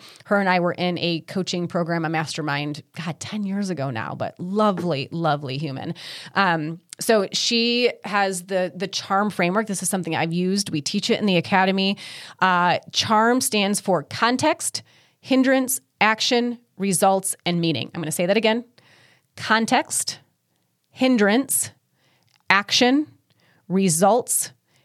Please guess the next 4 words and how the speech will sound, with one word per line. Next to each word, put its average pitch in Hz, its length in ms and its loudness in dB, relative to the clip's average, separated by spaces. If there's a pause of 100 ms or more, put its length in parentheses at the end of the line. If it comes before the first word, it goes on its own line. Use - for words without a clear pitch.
(180)
and 185 240 2
meaning. 165 420 -2 (1400)
Okay. 196 340 -2 (1300)
Context. - 760 0